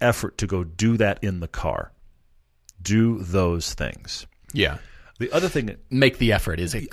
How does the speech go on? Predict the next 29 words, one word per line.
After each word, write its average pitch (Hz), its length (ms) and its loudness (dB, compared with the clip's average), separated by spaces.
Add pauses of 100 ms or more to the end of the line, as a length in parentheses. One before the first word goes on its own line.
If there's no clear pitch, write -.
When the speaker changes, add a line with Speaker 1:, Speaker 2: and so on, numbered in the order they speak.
(120)
Speaker 1:
Absolutely, 139 380 4
Speaker 2:
key 120 220 6
Speaker 1:
absolutely, 135 300 4
because 151 300 4
what 185 80 6
Speaker 2:
part 113 120 6
Speaker 1:
can - 60 2
Speaker 2:
of 147 60 4
Speaker 1:
happen 180 220 2
Speaker 2:
that. - 40 0
Speaker 1:
very 139 200 4
easily, 120 360 2
and 104 140 2
I'm 113 60 4
gonna 127 120 6
relate 135 360 6
this 120 120 2
whole 175 260 6
thing 160 200 4
to 127 60 4
relationships 107 500 2
here, 87 160 2
so 82 140 0
hang 147 240 4
on. 95 420 6
It's 95 140 -6
gonna 139 180 4
get 139 140 4
nuts. 127 320 4